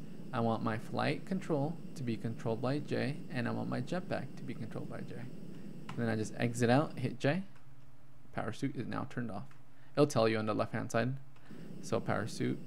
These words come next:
or the jetpack is now on, flight control is now on. J off, there you go. All right, so now we got that on. We're getting somewhere, people. We are getting somewhere. So shock absorbers, um, we want that, because if not, we're gonna kick our own ass.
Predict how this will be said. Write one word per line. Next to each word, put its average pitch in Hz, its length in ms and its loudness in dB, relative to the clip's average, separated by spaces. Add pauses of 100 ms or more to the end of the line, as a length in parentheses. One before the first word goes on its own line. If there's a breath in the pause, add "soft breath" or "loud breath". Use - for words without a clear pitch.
(140)
or 110 180 4
the 113 140 -2
jetpack 110 420 0
is 120 120 -4
now 117 180 0
on, 165 280 2
flight - 220 -2
control 107 300 -4
is 104 80 -4
now 104 260 -4
on. 117 140 -4 (1400)
J 113 140 -4
off, 147 140 -2 (360)
there 95 100 -4
you 120 180 2
go. - 40 -2 (480)
All 190 80 0
right, - 140 -2 (240)
so 117 340 -2 (560 loud breath)
now 123 100 2
we 123 60 4
got 135 160 2
that 127 140 4
on. 151 340 4 (1500 loud breath)
We're 127 120 4
getting 160 240 8
somewhere, 123 240 4
people. 117 420 2 (140)
We 139 140 10
are 135 60 10
getting 127 300 6
somewhere. 113 440 2 (220)
So - 160 0
shock 123 300 6
absorbers, 147 640 6 (120)
um, 117 240 4
we 117 100 4
want 135 300 4
that, 110 260 2
because 117 220 -2
if 113 80 2
not, 123 180 4
we're 113 80 2
gonna 110 140 2
kick - 240 0
our 117 60 6
own 110 140 2
ass. 110 340 0